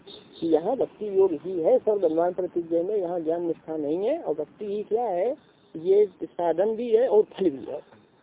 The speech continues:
तो फल तो भक्ति ही है, फल ज्ञान नहीं है मधुसूदन के अनुसार, फल क्या है, भक्ति। ये मधुसूदन सरस्वती कहते हैं,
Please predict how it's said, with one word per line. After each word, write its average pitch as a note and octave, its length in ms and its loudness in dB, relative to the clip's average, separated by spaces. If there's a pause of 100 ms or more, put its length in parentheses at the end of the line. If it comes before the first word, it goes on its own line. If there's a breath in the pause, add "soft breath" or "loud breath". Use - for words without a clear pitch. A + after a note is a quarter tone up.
तो D#3 60 -2
फल F3+ 240 -2
तो B3+ 120 -4
भक्ति F3+ 280 -2
ही A#3+ 240 0
है, D#3 140 0
फल - 360 -4
ज्ञान F#3 240 -2
नहीं B3+ 180 2
है D4 120 0
मधुसूदन G#3+ 440 2
के G#3 60 2
अनुसार, D3+ 300 -2 (540)
फल G#3 120 2
क्या D4 180 0
है, G3 140 -4 (140)
भक्ति। - 400 -6 (440)
ये G#3 80 2
मधुसूदन G#3+ 440 -2
सरस्वती G3+ 420 -6
कहते A3+ 420 2
हैं, D4+ 140 0